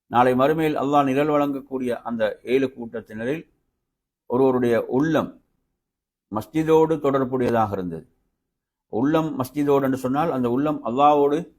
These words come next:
தொடரப்பட்ட உள்ளமாக இருக்கிறது. எனவே உள்ளம் படைத்த ரப்போடு தொடர்புடையதாக இருக்க வேண்டும். இதை இல்லாமலாக்கக்கூடிய, இதை பாழ்படுத்தக்கூடியது தான் அல்லாஹ் அல்லாதவர்களோடு. சிலரை பார்த்தீங்கன்னா,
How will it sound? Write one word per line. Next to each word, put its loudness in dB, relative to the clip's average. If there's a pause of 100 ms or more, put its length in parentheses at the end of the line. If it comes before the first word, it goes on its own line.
(240)
தொடரப்பட்ட 0
உள்ளமாக -2
இருக்கிறது. -8 (640)
எனவே -2 (400)
உள்ளம் -2
படைத்த 0
ரப்போடு 0
தொடர்புடையதாக -2
இருக்க -6
வேண்டும். -6 (800)
இதை 0 (800)
இல்லாமலாக்கக்கூடிய, 0 (480)
இதை -4
பாழ்படுத்தக்கூடியது 2
தான் -4 (300)
அல்லாஹ் 2
அல்லாதவர்களோடு. 0 (160)
சிலரை 0
பார்த்தீங்கன்னா, -4